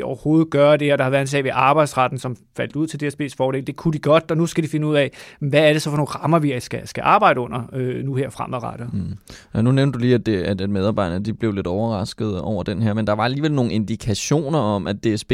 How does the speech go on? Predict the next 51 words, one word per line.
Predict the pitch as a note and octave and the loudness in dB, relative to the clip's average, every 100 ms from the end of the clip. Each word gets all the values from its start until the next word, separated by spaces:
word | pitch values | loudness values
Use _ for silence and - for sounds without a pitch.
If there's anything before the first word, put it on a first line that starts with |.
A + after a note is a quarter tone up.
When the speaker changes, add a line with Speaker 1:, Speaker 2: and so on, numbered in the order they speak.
| C3 | -2
Speaker 2:
sådan | A#2 A2+ | -2 0
på | A#2 | 0
en | |
eller | A#2 | 0
anden | A2 | 0
måde | G#2+ | 0
i | A2 | 0
hvert | G2+ | -2
fald | A2 | -2
ville | G#2+ - | -4 -2
ændre, | A2 C3+ C#3+ A#2+ | -2 0 0 0
altså | - A2 | 0 0
ledelsen | A2 B2+ C3+ A2+ | 2 0 0 0
ville | G2 | 0
ændre | A2+ A#2+ | 0 0
på | A2+ | -2
et | G2+ | 0
eller | A2+ | 0
andet | A2+ A#2 | 0 2
her. | A#2 A2+ - - - - | 2 0 -6 -14 -18 -6
Øh, | G#2 | -2
der | A2+ | -2
kom | - A#2+ | 2 2
jo | A2+ G#2 F#2+ | 4 4 4
analyser | A2 A#2 C3 C3 C#3 | 4 2 0 0 -4
fra, | - G#2 G2 | -2 -2 -2
fra | - G2+ | -2 -4
regeringen, | G2+ - C3 A#2+ A2+ D2+ G2+ | -4 -6 -4 -2 -2 -2 -4
og | C#2+ G2+ | -4 -2
så | A2 | 0
også | G#2 A#2+ | 0 0
fra | - | -4
D | - G2+ | -6 -6
S | G2 | -6
B | - B2 | -6 -6
selv. | - - A#2 A2+ - | -6 -6 -4 -4 -6
Hva-, | - - G2+ | -8 -8 0
hvad, | B2 A2+ F#2 | 2 4 2
hvad | A2 | 2
handlede | A2+ B2+ D3 C3 | 2 2 2 0
de | A#2 A#2+ G2 | 0 -2 0
analyser | G2+ A#2+ C3 | 0 0 0
om, | G2+ | -2
og | G2+ | 0
hvordan | G#2 B2 A#2 _ _ _ _ _ - | 0 0 -4 _ _ _ _ _ 0
pegede | G#2+ | 0
det | G2+ | 0
ligesom | G#2 A#2+ | -2 0
i | |
den | G2+ F2+ | 0 0
retning. | F2+ - C3 | -4 -4 -12